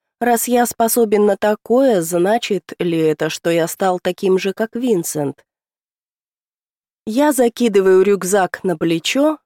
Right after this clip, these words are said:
беру свечку в одну руку, другой хватаюсь за матрас и волоку его к станкам.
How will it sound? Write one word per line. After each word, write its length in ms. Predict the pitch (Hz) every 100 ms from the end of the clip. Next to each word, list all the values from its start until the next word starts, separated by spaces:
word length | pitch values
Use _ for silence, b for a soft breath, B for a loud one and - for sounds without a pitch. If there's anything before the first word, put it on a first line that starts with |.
| -
беру 320 | 226 294 330
свечку 540 | - 233 214 - -
в 100 | 170
одну 380 | 156 160 185 247
руку, 420 | 302 285 277 262 _ _
другой 360 | 240 247 285 311
хватаюсь 560 | 233 214 202 196 180
за 160 | 170 170
матрас 520 | 170 175 240 294 -
и 20 |
волоку 480 | 226 185 175 180 196
его 260 | 185 175 175
к 80 |
станкам. 680 | - - 202 208 - 160 131